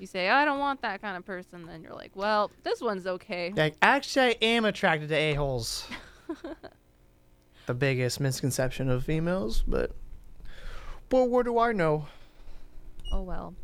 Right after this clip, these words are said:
Speaker 2: <laughs> Yeah.
Speaker 1: Oh, well.
Speaker 2: Right. But yeah,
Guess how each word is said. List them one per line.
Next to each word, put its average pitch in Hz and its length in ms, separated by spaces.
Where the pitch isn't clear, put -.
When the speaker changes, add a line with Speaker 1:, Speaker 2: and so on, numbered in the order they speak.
Speaker 2:
<laughs> - 180
Yeah. 120 540
Speaker 1:
Oh, 247 260
well. 180 480
Speaker 2:
Right. 143 520
But 175 140
yeah, 190 240